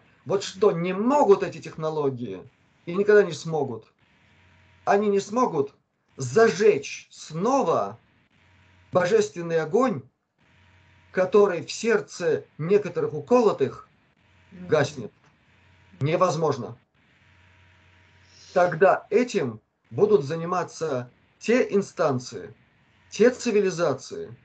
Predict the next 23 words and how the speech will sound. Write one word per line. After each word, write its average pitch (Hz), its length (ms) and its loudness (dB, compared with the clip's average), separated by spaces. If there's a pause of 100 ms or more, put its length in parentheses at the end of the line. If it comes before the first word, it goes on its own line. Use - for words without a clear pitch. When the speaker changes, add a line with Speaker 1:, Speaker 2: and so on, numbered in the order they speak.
(600)
Speaker 1:
те 233 220 2
силы, 165 760 0 (360)
у 135 80 0
которых 175 460 -2 (200)
что-то 220 580 2
есть 160 800 -6 (800)
в 127 120 0
ответ 165 500 0 (260)
на 139 120 -2
эту 160 300 -4
проблему. 127 800 -4 (1000)
Но 165 160 2
это 190 160 4
такие 262 480 2
уровни, 131 760 2 (880)
о 139 100 -2
которых 220 360 4
у 226 40 4
нас 214 220 -2
никакого 220 680 0
представления 160 880 -4
нет. 143 380 -4 (920)
Speaker 2:
Мгм. 175 400 -20